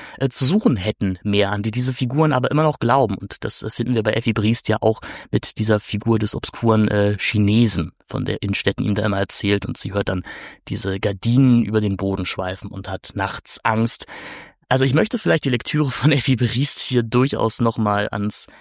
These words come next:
Herz legen. Gibt es auch als ein, äh, also es gibt mehrere gute Hörbuchfassungen auch, in die ich hier und da mal reingehört habe. Es gibt eine von Gerd Westphal, das ist natürlich, äh,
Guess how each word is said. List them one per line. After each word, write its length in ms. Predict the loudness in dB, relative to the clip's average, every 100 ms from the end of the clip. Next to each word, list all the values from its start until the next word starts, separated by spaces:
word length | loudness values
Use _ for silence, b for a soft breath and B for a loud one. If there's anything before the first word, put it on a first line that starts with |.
| B B
Herz 480 | 2 2 2 -6 -4
legen. 420 | -2 0 2 0
Gibt 260 | -2 -4 -4
es 200 | -2 0
auch 220 | -2 -2
als 240 | -4 -4
ein, 340 | -4 -2 0 -2
äh, 220 | -2 -2
also 160 | -2 -2
es 60 |
gibt 200 | -4 -2
mehrere 680 | 2 4 4 4 0 -2 -2
gute 260 | -2 0 2
Hörbuchfassungen 800 | 2 0 -6 -6 -4 -4 -6 -4
auch, 180 | -4 -4
in 100 | -6
die 160 | -6
ich 80 | -6
hier 100 | -6
und 60 | -4
da 80 | -2
mal 120 | -2
reingehört 1080 | 0 0 -2 -8 -20 -8 0 2 4 2 2
habe. 280 | 2 2
Es 120 | -2 -4
gibt 120 | -2
eine 140 | -2
von 160 | 0 2
Gerd 320 | 2 0 0
Westphal, 720 | 0 0 -4 -2 2 4 4
das 180 | 0 -6
ist 200 | -6 -4
natürlich, 420 | -6 -4 -6 -4
äh, 200 | -4 -4